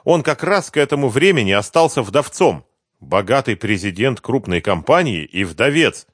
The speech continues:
Можете себе представить, что она только не делала? Но репутация ее опередила.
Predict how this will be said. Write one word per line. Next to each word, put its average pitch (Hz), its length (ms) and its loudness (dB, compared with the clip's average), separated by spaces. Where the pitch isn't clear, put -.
Можете 196 500 2
себе 127 260 -4
представить, 113 600 -4
что - 360 0
она 139 180 0
только 131 340 0
не 131 140 -2
делала? 95 540 -2
Но 110 220 2
репутация 143 720 0
ее 131 380 0
опередила. 131 720 -4